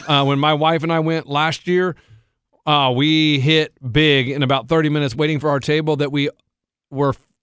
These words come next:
twenty minutes late to our table 'cause they kept texting us saying, "Hey," when we were going to Best Bros at, um, Park M G M, we were so hot that we were just like, and she's like, "I know you don't wanna go to dinner."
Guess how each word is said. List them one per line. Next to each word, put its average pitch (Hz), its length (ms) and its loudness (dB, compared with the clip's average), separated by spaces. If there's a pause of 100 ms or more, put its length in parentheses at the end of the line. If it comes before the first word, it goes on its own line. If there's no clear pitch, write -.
(260)
twenty 190 260 2
minutes 165 280 0
late 156 320 0
to 143 100 0
our 135 80 0
table 139 280 0
'cause 120 120 -2
they 127 80 -2
kept - 220 -4
texting 151 340 0
us 123 100 -4
saying, 131 200 -4
"Hey," 135 340 0 (340)
when 139 140 0
we 147 80 2
were 139 60 0
going 147 160 0
to 127 60 -2
Best 151 300 -2
Bros 156 360 2
at, 135 140 0
um, 123 240 -2 (220)
Park 156 240 0
M 151 140 0
G 143 180 0
M, 165 220 -2 (240)
we 143 80 0
were 143 80 2
so 165 300 2
hot 151 420 0 (340)
that 139 100 0
we 147 80 2
were 151 80 0
just 123 120 -2
like, 127 180 -4 (120)
and 120 80 -6
she's 139 120 -2
like, 135 160 -2
"I 147 80 0
know 151 180 2
you 170 140 0
don't 160 100 0
wanna 156 140 -2
go 151 80 0
to 135 80 -4
dinner." 131 280 -2